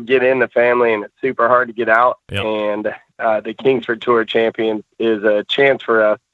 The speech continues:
Speaker 1: to explain to people what we believe in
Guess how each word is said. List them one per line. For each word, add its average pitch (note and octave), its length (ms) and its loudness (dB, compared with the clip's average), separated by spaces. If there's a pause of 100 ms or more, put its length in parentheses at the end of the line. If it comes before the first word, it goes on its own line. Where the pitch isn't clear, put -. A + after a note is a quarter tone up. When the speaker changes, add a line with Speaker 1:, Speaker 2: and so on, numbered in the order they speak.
Speaker 1:
to G#2+ 600 0 (640)
explain F3 540 2
to E3+ 60 2
people D3 380 0
what C3 240 4
we C#3 240 -2
believe C#3 540 -2
in G#2+ 420 -4